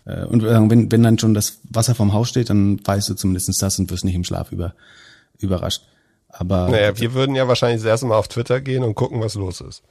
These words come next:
Speaker 1: <laughs> Das wäre in dem Fall nicht gegangen, weil, äh, da sind die Kommunikation einigermaßen zusammengebrochen ist.
Speaker 2: Äh, ja, es muss halt vorher passieren.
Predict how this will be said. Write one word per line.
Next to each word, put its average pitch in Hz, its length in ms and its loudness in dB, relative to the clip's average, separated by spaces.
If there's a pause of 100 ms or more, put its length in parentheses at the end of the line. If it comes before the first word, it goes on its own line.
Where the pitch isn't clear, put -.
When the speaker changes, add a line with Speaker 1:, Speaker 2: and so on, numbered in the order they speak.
(380)
Speaker 1:
<laughs> - 560 -4 (440)
Das 101 180 0
wäre 117 360 2
in 117 120 2
dem 117 160 4
Fall 123 140 2
nicht 120 140 0
gegangen, 110 280 -2
weil, 101 180 -2
äh, 104 200 -2
da - 160 -4
sind 107 180 -2
die 113 60 -6
Kommunikation 104 580 0
einigermaßen 101 400 -2
zusammengebrochen 98 500 -4
ist. 117 140 -12 (380)
Speaker 2:
Äh, 107 500 -4
ja, 110 160 2
es 110 160 -4
muss 120 160 -2
halt 113 140 2
vorher 123 300 2
passieren. - 520 -6